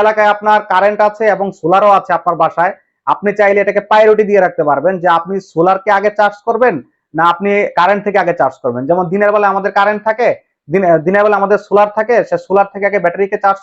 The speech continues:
করবে, যখন সে রাত-, আহ, দিনে, রাত্রের বেলায় সোলার পাবে না, তখন রাতের বেলায় সে কারেন্ট থেকে চার্জ করবে। তার মানে হচ্ছে এই প্রায়োরিটিটাকে বলা হচ্ছে সোলার প্লাস গ্রিড।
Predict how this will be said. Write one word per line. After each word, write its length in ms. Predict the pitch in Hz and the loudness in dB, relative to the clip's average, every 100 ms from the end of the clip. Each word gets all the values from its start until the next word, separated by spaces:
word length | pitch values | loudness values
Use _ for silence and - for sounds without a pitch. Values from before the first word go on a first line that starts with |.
| - | -4
করবে, 200 | 214 254 262 _ _ | 0 0 -2 _ _
যখন 260 | 135 180 202 | -4 -2 -2
সে 100 | 196 202 | 0 0
রাত-, 200 | 190 190 | 2 2
আহ, 100 | 180 | 0
দিনে, 220 | 165 196 170 | 0 -4 -2
রাত্রের 240 | 175 202 208 | 0 0 0
বেলায় 200 | 208 196 | 0 -2
সোলার 220 | 185 196 196 | 0 0 2
পাবে 160 | 196 208 | 0 -2
না, 80 | 220 | -4
তখন 220 | 202 190 | -4 -2
রাতের 260 | 175 185 202 | -2 -2 -2
বেলায় 160 | 196 | -2
সে 80 | 202 208 | -2 -2
কারেন্ট 200 | 190 190 | -2 -2
থেকে 140 | 185 170 | -6 -4
চার্জ 160 | 143 131 - | -2 -4 -6
করবে। 160 | 117 107 | -14 -4
তার 180 | 147 170 | -2 0
মানে 120 | 175 | 0
হচ্ছে 260 | 202 208 240 254 - _ | -2 -2 -2 -2 -4 _
এই 140 | - 214 | -2 0
প্রায়োরিটিটাকে 500 | 214 202 196 208 214 | 2 0 0 0 0
বলা 160 | 208 214 | 0 0
হচ্ছে 160 | 214 233 - | 0 -2 -4
সোলার 280 | 175 202 214 | 0 2 2
প্লাস 200 | 214 190 165 135 | 0 -2 -2 -6
গ্রিড। 200 | 123 | -6